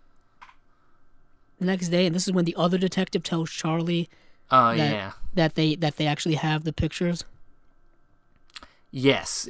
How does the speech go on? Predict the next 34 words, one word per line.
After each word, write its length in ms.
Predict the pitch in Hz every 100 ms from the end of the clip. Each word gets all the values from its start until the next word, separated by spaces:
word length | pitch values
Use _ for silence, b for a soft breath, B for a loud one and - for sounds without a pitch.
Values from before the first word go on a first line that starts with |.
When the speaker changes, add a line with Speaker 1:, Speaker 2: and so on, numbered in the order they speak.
| 143
Speaker 2:
she's 320 | - 165 143
walking 440 | 127 135 139 139 131
with 220 | 120 -
him, 280 | 135 120 117 120
with 200 | 113 -
her, 320 | 120 107 107
the 140 | 107
one 160 | 113 120
other 200 | 117 113
detective 560 | 104 120 104 107 101 123
that's 200 | 104 -
not 280 | 120 117 110
the 180 | 107 - B B -
creepy 560 | - 135 117 117 110 110
one 220 | 120 104
hitting 240 | 131 104
on 120 | 104
her. 200 | 98 98 b b b -
Um, 460 | 107 101 98 90 - _ _ -
Speaker 1:
Yeah, 160 | 170
the 100 | 143
Speaker 2:
is, 120 | 160 165 151
Speaker 1:
older 140 | 139
one. 220 | 139 - 139
Speaker 2:
Yeah, 300 | 131 113 107
that 200 | 117 101
is 320 | 120 107 -
saying 340 | - 139 127
that 140 | 120 107
they, 160 | 117 107
they 140 | 110
got 180 | 110 110
the 80 | 104
shots 600 | - 110 107 - -